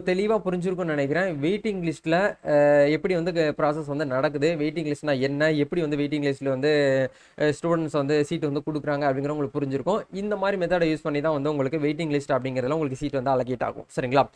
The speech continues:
சீட் அலோகேட் அப்படிங்கிறது வந்து நீங்க கொடுக்க போற காலேஜஸ்க்கு தான் வந்து கிடைக்கும். இப்போ வந்து அதுலயும் நிறைய பேர் வந்து கேக்குறீங்க,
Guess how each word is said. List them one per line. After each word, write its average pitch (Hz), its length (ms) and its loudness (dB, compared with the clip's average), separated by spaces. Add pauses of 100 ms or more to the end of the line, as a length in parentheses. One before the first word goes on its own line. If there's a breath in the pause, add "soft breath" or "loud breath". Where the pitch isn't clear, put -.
(300 soft breath)
சீட் 202 280 -4
அலோகேட் 180 360 4
அப்படிங்கிறது 165 320 2
வந்து 160 200 0
நீங்க 180 320 -2
கொடுக்க 175 260 0 (100)
போற 160 180 4 (180)
காலேஜஸ்க்கு 147 460 2
தான் 170 100 2
வந்து 151 160 0
கிடைக்கும். 135 380 0
இப்போ 165 200 -2
வந்து 190 200 0 (300)
அதுலயும் 190 400 2
நிறைய 160 140 2
பேர் 160 120 0
வந்து 156 200 -4
கேக்குறீங்க, 135 360 -2